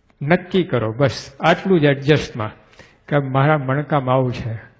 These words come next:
હવે બીજા એનાથી નીચું કાંઈ નહીં, આ જિંદગી કંઈ નહીં.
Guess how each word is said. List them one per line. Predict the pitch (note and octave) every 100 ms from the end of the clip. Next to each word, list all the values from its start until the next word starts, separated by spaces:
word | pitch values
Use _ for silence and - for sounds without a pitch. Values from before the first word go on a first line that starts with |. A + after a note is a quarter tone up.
| C#3
હવે |
બીજા | B2+ C3+ D3 C#3+
એનાથી | C#3+ D#3+ D#3+ D#3+ - - D3
નીચું | C3+ C#3+ - D#3+ -
કાંઈ | D#3 D#3
નહીં, | C3+ C3+ A2+ G#2+
આ | - C3+
જિંદગી | C3 A#2 B2+ B2+ C3
કંઈ | B2+ A2
નહીં. | G#2